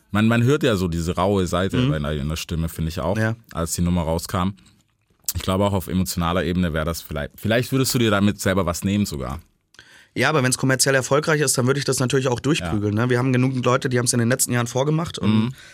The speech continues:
Speaker 2: haben praktisch dann ihre eigenen Ideale so ein bisschen verraten und haben gesagt, "Gut, ich wollte nie Autotune-Musik machen, ich mach's jetzt ab-, aber einfach, weil's gut ankommt."
Speaker 1: Ja.
Speaker 2: Und ich seh mich moralisch schon so flexibel, dass ich das auch machen würde. Und, ähm, ich bin mir zwar sicher, dass Sylt auch so schon in der ein oder anderen Shisha-Bar laufen wird,
Speaker 1: Mhm.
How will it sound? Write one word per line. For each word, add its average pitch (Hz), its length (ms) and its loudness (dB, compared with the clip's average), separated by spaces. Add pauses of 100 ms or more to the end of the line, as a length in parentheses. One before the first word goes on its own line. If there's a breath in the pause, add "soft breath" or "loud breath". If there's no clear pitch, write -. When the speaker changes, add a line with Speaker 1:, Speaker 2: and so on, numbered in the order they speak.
(160 loud breath)
Speaker 2:
haben 117 100 2
praktisch 139 320 2
dann 131 160 6
ihre 117 200 4
eigenen 131 280 4
Ideale 117 400 2
so 120 80 2
ein 117 100 4
bisschen 151 220 2
verraten 131 380 0
und 131 100 0
haben 131 100 0
gesagt, 123 280 0
"Gut, 156 240 -2
ich 123 160 -6
wollte 135 160 2
nie 143 80 2
Autotune-Musik 139 640 0
machen, 135 160 0
ich 120 80 2
mach's 123 180 2
jetzt 147 140 -4
ab-, 135 260 0
aber 127 240 0
einfach, 131 260 -2
weil's 117 160 0
gut - 140 -6
ankommt." 143 340 -2 (160 loud breath)
Speaker 1:
Ja. 92 220 0 (160)
Speaker 2:
Und 127 400 2 (140)
ich - 320 0
seh 127 200 2
mich 180 140 0
moralisch 147 400 2
schon 156 200 4
so 143 120 2
flexibel, 156 540 2
dass 127 160 4
ich 123 80 -6
das 123 160 0
auch 127 180 0
machen 127 320 2
würde. 104 340 2
Und, 107 380 -2 (540 loud breath)
ähm, 113 360 2
ich - 120 -6
bin 143 120 2
mir 156 120 4
zwar 131 160 2
sicher, 151 260 2
dass 127 160 2
Sylt 143 240 2
auch 120 120 2
so 131 160 2
schon 143 200 2
in 117 220 2
der 117 100 2
ein 131 140 2
oder 131 140 2
anderen 120 220 0
Shisha-Bar 120 460 0
laufen 113 400 0
wird, 110 200 0
Speaker 1:
Mhm. 110 320 4